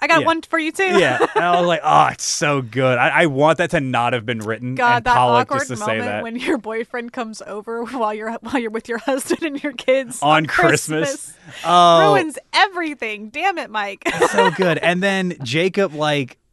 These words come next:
Speaker 2: he's kinda disheartened, but then he's kinda like, "Oh, well, like, I saw John run out." And she's like, "Do you want me to," he's like, "Do you want me to go after him?" He's like, "No. But can you go talk to your dad and
Speaker 1: Mm-hmm.
Speaker 2: see if, like, he can help? Like, something's fr-,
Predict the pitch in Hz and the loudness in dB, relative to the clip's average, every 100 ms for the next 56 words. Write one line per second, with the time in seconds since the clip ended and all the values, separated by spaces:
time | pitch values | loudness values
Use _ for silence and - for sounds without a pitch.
0 | _ _ _ _ - 208 185 196 175 160 | _ _ _ _ -10 -8 -4 -2 -2 -4
1 | - 131 123 120 120 127 123 120 120 _ | -4 -4 -4 -8 -6 -6 -4 -6 -10 _
2 | _ 143 131 147 131 120 175 147 120 - | _ -10 -8 -6 -6 -6 -4 -4 -6 -10
3 | 139 117 - 131 185 147 127 151 185 120 | -12 -10 -10 -8 -8 -6 -6 -8 -8 -8
4 | 110 110 139 131 - _ - 135 139 131 | -8 -10 -10 -12 -14 _ -12 -6 -4 -4
5 | 135 120 117 113 107 113 135 156 147 120 | -4 -6 -6 -8 -6 -8 -8 -10 -10 -12
6 | 202 180 196 190 190 180 180 _ _ _ | -12 -10 -6 -6 -6 -8 -10 _ _ _
7 | _ _ _ _ 165 156 175 170 175 156 | _ _ _ _ -4 -4 -4 -2 -4 -2
8 | 156 139 127 107 104 110 95 90 - _ | -6 -6 -8 -8 -8 -10 -10 -16 -20 _
9 | _ _ _ 127 196 131 117 - 113 101 | _ _ _ -10 -8 -6 -8 -8 -10 -12
10 | - 151 139 107 82 - 104 - 165 143 | -12 -12 -10 -10 -12 -12 -12 -10 -8 -8
11 | - | -8